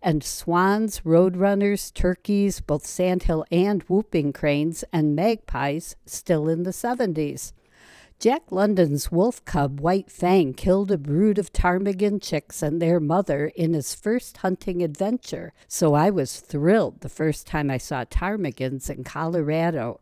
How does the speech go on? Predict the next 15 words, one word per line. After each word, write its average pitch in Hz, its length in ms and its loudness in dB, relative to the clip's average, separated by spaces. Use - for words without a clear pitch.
in 135 220 -2
nineteen 151 500 -2
seventy-nine. 143 1000 -4
I 202 100 6
saw 247 300 2
my 220 180 4
first - 520 -2
wild 185 480 4
parrots, - 640 0
not 180 320 4
native 156 600 2
but 180 180 2
an 190 160 2
established 160 840 -2
population, 139 920 -2